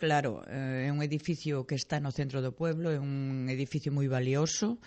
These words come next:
ten uns salóns impresionantes, eh, pero claro, ten os seus gastos. Eh,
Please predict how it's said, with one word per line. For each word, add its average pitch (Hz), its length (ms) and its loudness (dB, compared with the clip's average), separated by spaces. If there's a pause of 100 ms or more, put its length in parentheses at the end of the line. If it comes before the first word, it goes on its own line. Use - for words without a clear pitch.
(340)
ten 147 160 2
uns 135 320 0
salóns 139 560 2
impresionantes, 151 1040 2 (560)
eh, 143 480 2
pero 131 240 -2
claro, 175 240 -2 (160)
ten 160 160 4
os 135 80 4
seus 135 240 4
gastos. - 640 2 (480)
Eh, 143 600 0